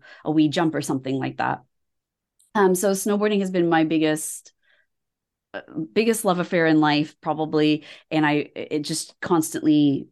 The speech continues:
doles out lesson after lesson after lesson that can pl-, be applied everywhere. And, um, I love free diving. So I went swimming with the whales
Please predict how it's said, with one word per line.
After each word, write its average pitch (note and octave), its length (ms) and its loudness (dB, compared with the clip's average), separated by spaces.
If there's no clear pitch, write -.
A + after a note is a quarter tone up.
doles D3 320 -2
out C3 200 -2
lesson C#3+ 260 -4
after C3 180 -8
lesson C3+ 320 -8
after - 220 -14
lesson F#3 380 0
that C#3+ 100 2
can C#3 180 0
pl-, C#3+ 160 -10
be C#3+ 120 -4
applied B2+ 300 -6
everywhere. G3 360 0
And, F#3+ 520 4
um, F#3 360 0
I G3+ 60 -2
love A3+ 180 -4
free D#4 140 0
diving. D3 380 0
So F#3 560 -2
I A3 160 0
went B3 220 -4
swimming A3+ 340 -4
with G#3 140 -4
the G3 80 -4
whales F#3 640 0